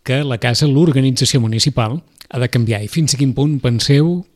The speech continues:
que cal professionalitzar determinats àmbits, com ha suposat la incorporació de la figura d'un gerent? I fins a quin punt creieu que el gerent ha servit o no ha servit, o ha servit a mitges? I fins a quin punt creieu que el marc legal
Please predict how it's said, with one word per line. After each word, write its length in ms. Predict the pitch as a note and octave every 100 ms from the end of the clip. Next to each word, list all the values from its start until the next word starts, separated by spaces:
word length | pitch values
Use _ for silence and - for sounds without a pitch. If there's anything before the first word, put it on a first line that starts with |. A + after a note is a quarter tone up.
| -
que 160 | A#2+ A#2
cal 440 | D3+ C3 D3+ D#3 C#3
professionalitzar 840 | C3 A2+ B2 - A#2 A#2+ A2+ C3 C3
determinats 560 | C3+ B2 A2+ A#2 A#2 B2+
àmbits, 360 | C#3+ D#3 -
com 140 | - A#2
ha 60 |
suposat 480 | C3 B2 B2+ C3+ -
la 120 | B2
incorporació 520 | A2+ A2 B2+ A2+ C#3
de 120 | C3+ B2
la 60 |
figura 240 | B2+ C3 C3+
d'un 120 | B2
gerent? 320 | B2 A2+ F#2+ - - - - - _ _
I 80 | A2+
fins 220 | - B2
a 20 | B2+
quin 160 | G#2
punt 160 | A2 G#2+
creieu 380 | A#2+ A#2+ C#3 F#3+
que 100 | E3+
el 100 | C3
gerent 260 | A#2+ G#2 A#2
ha 80 |
servit 400 | - B2 C#3+ F#3
o 80 | C#3
no 80 | A2+
ha 60 | -
servit, 420 | B2+ B2+ F#3 C3+
o 80 | B2
ha 60 |
servit 280 | B2+ A#2 A#2
a 60 | B2
mitges? 480 | D#3 D3 C4 - - _ _ _ _ - - D3+
I 80 |
fins 240 | B2 D#3 C3+
a 20 |
quin 120 | C3+ A#2+
punt 140 | B2+
creieu 400 | C#3 C#3+ D3 E3
que 160 | D#3+ A2+
el 100 | G#2+
marc 380 | A#2 C3 B2+
legal 480 | B2+ B2 B2 A#2+ A#3